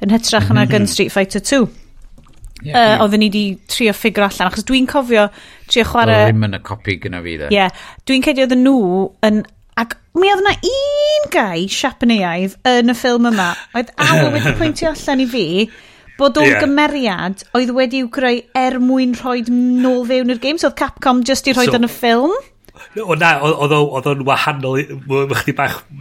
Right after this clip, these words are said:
Speaker 2: fwy gwirion na hynna.
Speaker 3: Y boi
Speaker 2: So
Speaker 3: oedd yn siarad Japanese?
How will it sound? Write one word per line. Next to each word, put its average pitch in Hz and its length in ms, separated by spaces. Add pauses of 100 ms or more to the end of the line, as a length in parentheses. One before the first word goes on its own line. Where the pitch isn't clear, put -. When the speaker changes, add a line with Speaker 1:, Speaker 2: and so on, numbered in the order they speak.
(120)
Speaker 2:
fwy 123 480
gwirion 120 320
na 113 80
hynna. 113 240
Speaker 3:
Y - 160
boi 196 220
Speaker 2:
So 170 80
Speaker 3:
oedd 147 100
yn - 60
siarad 185 260
Japanese? 95 640